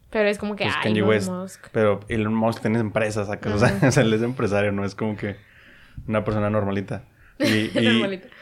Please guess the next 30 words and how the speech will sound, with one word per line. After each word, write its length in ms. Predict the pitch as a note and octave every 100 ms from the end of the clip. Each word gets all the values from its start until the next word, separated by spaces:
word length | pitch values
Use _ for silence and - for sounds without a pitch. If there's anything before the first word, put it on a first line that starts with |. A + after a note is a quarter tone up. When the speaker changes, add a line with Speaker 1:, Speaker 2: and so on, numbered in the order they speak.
| - -
Speaker 2:
y 160 | C3
el 140 | B2 A#2
problema 380 | A#2+ A2 A#2 A#2+
de 40 |
ahí 180 | A2+ A2+
es 100 | A#2
de 80 | A#2+
que 80 | B2+
no 220 | C3 C3
es 40 |
de 100 | C#3+
que 80 | D3
tanto 200 | D3+ D3
que 60 | D3+
le 60 | C3+
armaron 220 | A#2+ C3
un 80 | C3
pedo, 300 | B2+ C3 C#3
pero 320 | B2+ A2+ G#2
sí 220 | G2+ G#2 G2
sus, 500 | A2+ A2 G#2 - A#2+
de 120 | G#2
que 100 | G#2+
sus, 400 | G#2 G2+ G2 - B2
eh, 540 | A2 G2+ G2 F#2+ F#2 G#2
stonks, 580 | G#2+ - A2+ A2 - - - - - - - - -
de 100 | A2
que 120 | E3+
sus, 420 | A2+ G2+ - -
de, 160 | A2